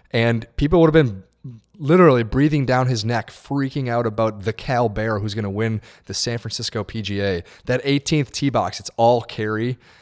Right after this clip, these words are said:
on that pretty fun par four finisher.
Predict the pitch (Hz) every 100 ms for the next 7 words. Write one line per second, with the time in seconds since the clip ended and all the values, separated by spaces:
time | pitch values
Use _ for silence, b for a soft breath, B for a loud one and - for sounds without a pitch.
0 | b - 110 110 - - 117 - - -
1 | 147 143 135 127 123 117 120 113 - 123
2 | 107 110 110 - 127 135